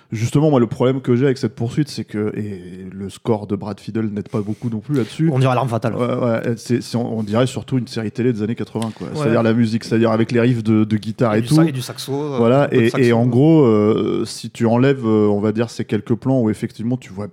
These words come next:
Speaker 1: tu vois clairement en fait, euh, que les cascades sont assez
Speaker 2: Et
Speaker 1: impressionnantes
Speaker 2: puis tu
Speaker 1: parce
Speaker 2: vois
Speaker 1: que t'as
Speaker 2: la, la topographie de la ville qui est un peu, un peu exploitée
Speaker 1: Voilà,
Speaker 2: aussi,
Speaker 1: et
Speaker 2: quoi.
Speaker 1: t'as un cortège de, de, de
Speaker 2: Ouais.
Speaker 1: bagnoles en fait,
Speaker 2: Qui
Speaker 1: si
Speaker 2: fait
Speaker 1: tu veux, qui, qui font vraiment des, des, euh, des, des sauts, quoi, tu vois, les uns après les autres. Et, euh,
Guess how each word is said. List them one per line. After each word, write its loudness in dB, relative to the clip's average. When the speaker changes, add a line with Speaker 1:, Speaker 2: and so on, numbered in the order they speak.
Speaker 1:
tu -10
vois 0
clairement 0
en -4
fait, -6
euh, -4
que -12
les -6
cascades -10
sont -14
assez -14
Speaker 2:
Et -12
Speaker 1:
impressionnantes -6
Speaker 2:
puis -6
tu -8
Speaker 1:
parce -2
Speaker 2:
vois 0
Speaker 1:
que 2
t'as 2
Speaker 2:
la, 0
la -2
topographie -6
de -6
la -2
ville -4
qui -12
est -6
un -8
peu, -8
un -10
peu -12
exploitée 0
Speaker 1:
Voilà, 2
Speaker 2:
aussi, -8
Speaker 1:
et -6
Speaker 2:
quoi. -2
Speaker 1:
t'as -2
un -2
cortège 0
de, 0
de, 0
de -6
Speaker 2:
Ouais. -6
Speaker 1:
bagnoles 0
en 0
fait, -4
Speaker 2:
Qui -14
Speaker 1:
si -18
Speaker 2:
fait -14
Speaker 1:
tu -2
veux, 4
qui, -4
qui -12
font -6
vraiment 0
des, 0
des, -4
euh, -2
des, -4
des -6
sauts, 2
quoi, -2
tu -8
vois, 2
les -4
uns -2
après -6
les 0
autres. -2
Et, -10
euh, -12